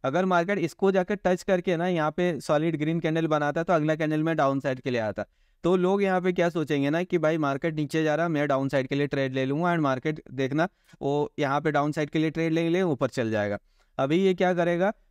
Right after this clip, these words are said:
मार्केट अगर इसके नीचे क्लोज करता है ना, अगला कैंडल नीचे जाएगा। लोगों को क्या लगेगा कि हम लोग यहाँ पे डाउन साइड के लिए सोच रहे थे, नहीं हुआ, यहाँ पे वो, वो लोग डाउन साइड के लिए ट्रेड लिए, वन स्टेप मार्टिंगल भी ट्रेड लॉस हो गया,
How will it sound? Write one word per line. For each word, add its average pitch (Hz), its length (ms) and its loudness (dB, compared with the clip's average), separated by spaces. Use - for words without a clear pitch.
मार्केट 156 360 0
अगर 180 240 0
इसके 180 260 -2
नीचे 185 220 0
क्लोज 175 300 2
करता 170 240 0
है 175 40 0
ना, 202 80 0
अगला 165 240 2
कैंडल 170 280 0
नीचे 143 320 0
जाएगा। 110 280 -2
लोगों 139 300 0
को 185 120 0
क्या 180 180 0
लगेगा 175 400 0
कि 196 120 4
हम 156 180 2
लोग 175 160 2
यहाँ 170 120 2
पे 170 120 0
डाउन 156 260 2
साइड 165 200 0
के 185 100 -2
लिए 185 100 2
सोच 170 280 0
रहे 175 140 0
थे, 175 240 -2
नहीं 156 260 2
हुआ, 175 240 2
यहाँ 147 220 0
पे 170 140 0
वो, 123 420 -4
वो 147 160 0
लोग 160 180 2
डाउन 147 220 2
साइड 160 180 -2
के 175 100 -2
लिए 170 100 0
ट्रेड 170 220 -2
लिए, 196 100 2
वन 156 160 2
स्टेप 160 200 -2
मार्टिंगल 160 400 0
भी 165 100 0
ट्रेड 165 300 -2
लॉस 170 220 2
हो 185 80 2
गया, 202 140 2